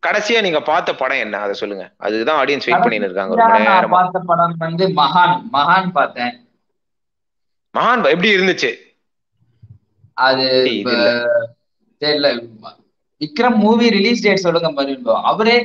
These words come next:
Speaker 2: லோகேஷே ரிலீஸ் டேட் சொல்றதுக்கு ஒரு டேட் இப்பதான் சொல்லியிருக்காரு. நான் எங்க இருந்து போய் ரிலீஸ் டேட் தான் சொல்றேன்? அவர் ஒரு டேட் சொல்லியிருக்காரு, அதான் ரிலீஸ் டேட். அந்த டேட் போய் எல்லாரும் சேர்ந்து பார்க்கலாம் என்னைக்கு ரிலீஸ் டேட்னு.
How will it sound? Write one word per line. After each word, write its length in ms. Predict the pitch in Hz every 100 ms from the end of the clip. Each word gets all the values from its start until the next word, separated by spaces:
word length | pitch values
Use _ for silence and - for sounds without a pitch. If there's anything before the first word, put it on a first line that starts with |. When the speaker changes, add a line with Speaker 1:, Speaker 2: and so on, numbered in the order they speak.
| - _ _
Speaker 2:
லோகேஷே 560 | 165 240 247 233 233 277
ரிலீஸ் 340 | 214 233 277
டேட் 220 | 254 247
சொல்றதுக்கு 360 | 233 226 226 220
ஒரு 80 | 214
டேட் 200 | 208 196
இப்பதான் 320 | - 196 175
சொல்லியிருக்காரு. 460 | 170 156 139 120 - - - _
நான் 260 | - 160 226
எங்க 140 | 226 247
இருந்து 160 | 240 214
போய் 140 | 220
ரிலீஸ் 320 | 196 196 214
டேட் 160 | 190 190
தான் 160 | 185 185
சொல்றேன்? 600 | 175 - - - 160 - - _
அவர் 220 | 147 170
ஒரு 120 | 180
டேட் 260 | 175 214 240
சொல்லியிருக்காரு, 400 | 214 202 202 233
அதான் 240 | 180 202
ரிலீஸ் 260 | 208 196 208
டேட். 160 | 196 185
அந்த 240 | 165 170
டேட் 280 | 190 214 214
போய் 140 | 214
எல்லாரும் 280 | 196 180 185
சேர்ந்து 220 | 185 185 180
பார்க்கலாம் 320 | 156 147 143
என்னைக்கு 300 | 139 139 143
ரிலீஸ் 440 | 139 139 131 127
டேட்னு. 60 | 123